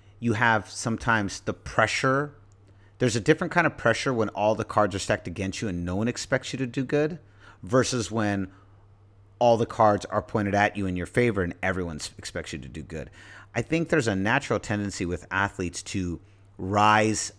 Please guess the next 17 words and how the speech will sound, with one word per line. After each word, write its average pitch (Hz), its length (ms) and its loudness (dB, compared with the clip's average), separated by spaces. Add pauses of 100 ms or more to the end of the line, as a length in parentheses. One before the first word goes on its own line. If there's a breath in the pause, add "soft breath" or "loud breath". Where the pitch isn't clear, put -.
against 104 760 -4 (100)
an 104 120 -4
opposition, 101 840 -2 (600 soft breath)
but 117 160 2
then 127 140 4
when 120 120 4
that 117 140 4
opposition 107 500 -2
falls 101 300 4
away 98 300 2
and 101 100 0
expects - 680 0
you 127 80 2
to 131 80 0
be 135 160 2
the 135 100 0
best, 151 460 0